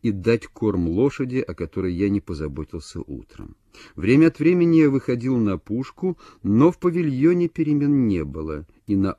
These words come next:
отмелях за весь день не показалось ни души. Одна только яхта в открытом море напоминала о человеке. Она дрейфовала без видимой цели, то приближаясь, то удаляясь, но с наступлением сумерек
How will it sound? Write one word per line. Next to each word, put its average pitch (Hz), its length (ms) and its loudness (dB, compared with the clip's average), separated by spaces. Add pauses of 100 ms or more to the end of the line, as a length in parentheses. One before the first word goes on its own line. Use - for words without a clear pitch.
отмелях 151 600 -2
за 92 100 -6
весь 82 240 -4
день 98 360 -2
не 120 100 -4
показалось 76 680 -10
ни 85 80 -10
души. - 500 -14 (1000)
Одна 127 300 0
только 175 280 -6
яхта 107 540 -2
в 95 40 -8
открытом 80 460 -10
море 113 400 -2
напоминала 90 680 -4 (100)
о 120 80 -12
человеке. 87 840 -14 (240)
Она 165 180 -4
дрейфовала 147 680 -2
без 104 220 -4
видимой 95 440 -2
цели, 160 480 -4 (220)
то 175 120 -2
приближаясь, 117 880 -4
то - 160 -6
удаляясь, 95 760 -4 (240)
но 113 200 2
с - 120 -6
наступлением 160 720 2
сумерек 156 720 0